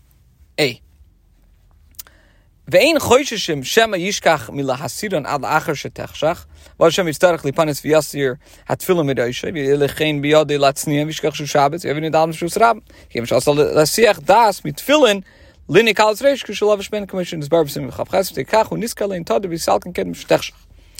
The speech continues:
There is no concern that the person will forget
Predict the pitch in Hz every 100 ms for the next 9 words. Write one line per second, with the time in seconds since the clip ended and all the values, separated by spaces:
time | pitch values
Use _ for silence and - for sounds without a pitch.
0 | - - - - - - 143 127 156 285
1 | 202 170 131 247 202 170 160 156 240 269
2 | - 185 - _ - - _ 160 254 233
3 | 185 - 180 147 247 262 208 -